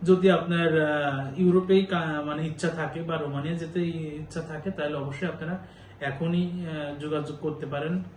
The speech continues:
আমাদের সাথেও যোগাযোগ করতে পারেন। আমরাও ইনশাল্লাহ রোমানিয়ার, আহ, পারমিটের ব্যবস্থা করে দিতে পারবো ইনশাল্লাহ। আপনারা চাইলে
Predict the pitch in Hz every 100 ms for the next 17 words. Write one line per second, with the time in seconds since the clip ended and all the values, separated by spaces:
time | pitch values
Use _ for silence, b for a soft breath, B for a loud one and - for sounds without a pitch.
0 | - 156 151 156 160 175 180 170 160 160
1 | 156 156 151 151 156 147 139 147 151 147
2 | 151 147 139 135 135 135 139 135 - -
3 | - - 156 143 139 135 131 143 143 147
4 | 143 139 - - 170 160 165 160 156 151
5 | 156 156 165 165 165 165 156 147 147 143
6 | 143 151